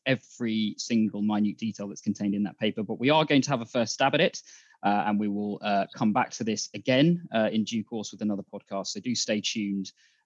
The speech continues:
uh, to regulation tomorrow dot com for more information about that.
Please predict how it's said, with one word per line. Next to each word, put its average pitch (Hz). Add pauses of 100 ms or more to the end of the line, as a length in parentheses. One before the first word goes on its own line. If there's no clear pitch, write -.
uh, 95
to -
regulation 101
tomorrow 95
dot -
com 92
for -
more 92
information 95
about 87
that. 85